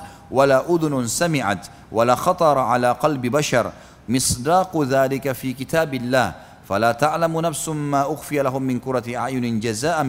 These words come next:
bima kanu ya'malun." Allah berfirman, Allah yang maha tinggi dan maha pemurah berfirman, "Aku telah siapkan untuk hamba-hambaku yang saleh."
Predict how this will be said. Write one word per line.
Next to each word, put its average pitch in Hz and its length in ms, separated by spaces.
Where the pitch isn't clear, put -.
bima 113 240
kanu 117 320
ya'malun." 104 560
Allah 165 240
berfirman, 156 560
Allah 135 320
yang 127 80
maha 120 160
tinggi 127 320
dan 113 160
maha 110 240
pemurah 117 320
berfirman, 139 560
"Aku 139 240
telah 156 240
siapkan 175 800
untuk 156 460
hamba-hambaku 139 840
yang 135 240
saleh." 127 720